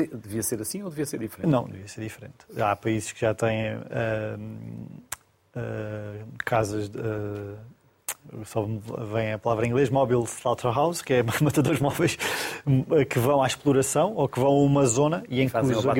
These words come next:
Speaker 1: lá.
Speaker 2: agricultores da zona fazem o abate lá. Há muito menos stress para o animal, ah, o custo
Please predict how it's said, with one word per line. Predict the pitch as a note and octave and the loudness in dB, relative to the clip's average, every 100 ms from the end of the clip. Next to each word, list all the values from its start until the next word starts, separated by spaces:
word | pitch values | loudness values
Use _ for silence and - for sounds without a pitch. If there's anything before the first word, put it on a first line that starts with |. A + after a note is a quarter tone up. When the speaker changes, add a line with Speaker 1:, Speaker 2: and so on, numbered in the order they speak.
| A#2+ | 4
Speaker 1:
lá. | |
Speaker 2:
agricultores | C3+ B2+ C#3+ | 2 4 4
da | C3 | 4
zona | C3 C3+ | 2 2
fazem | C3+ B2+ | 2 2
o | C3+ | 4
abate | C#3+ C#3+ | 2 2
lá. | E3+ | 0
Há | E3 | 0
muito | A#2+ - | -2 -2
menos | A#2 A2 | -2 -2
stress | - A2 - | -2 -2 0
para | A#2 | 0
o | |
animal, | A#2+ C3 A#2+ A#2+ - - _ | 2 2 2 0 -10 -20 _
ah, | A#2+ A#2 | 0 2
o | A#2 | 2
custo | A2+ B2+ - - | 0 -2 -4 -8